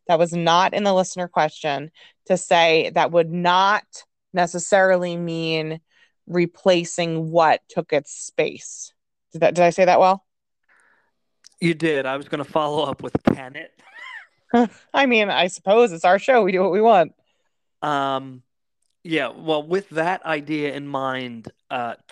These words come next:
Speaker 2: two immediately come to my mind.
Speaker 1: Well, you would say Test Track one, bring back from Test Track two, I would assume would be one of your first ones, or maybe Soarin' one to two,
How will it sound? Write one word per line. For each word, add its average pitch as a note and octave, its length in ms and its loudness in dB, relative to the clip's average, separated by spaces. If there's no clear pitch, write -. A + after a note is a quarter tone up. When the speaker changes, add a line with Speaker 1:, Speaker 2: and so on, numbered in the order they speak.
Speaker 2:
two D3 400 -4
immediately B2 680 -12
come A2+ 400 -12
to A#2+ 80 -18
my A2 160 -18
mind. - 120 -20
Speaker 1:
Well, G#3+ 180 6
you A#3 140 4
would G#3+ 140 0
say G3+ 160 4
Test F#3 280 -2
Track D3+ 200 -2
one, D3+ 400 -2
bring D3+ 220 -4
back C3+ 300 0
from C#3+ 260 -4
Test - 240 -2
Track - 200 -4
two, F#3+ 120 0
I C#3 140 6
would B2+ 100 -4
assume D3+ 240 -6
would C#3 100 -6
be C#3+ 60 -8
one D3 120 -2
of B2+ 40 -6
your B2 100 -4
first - 240 0
ones, D3 140 -2
or D3+ 80 2
maybe D#3 220 -2
Soarin' D#3 440 2
one C#3+ 200 2
to C#3 60 -4
two, - 340 -2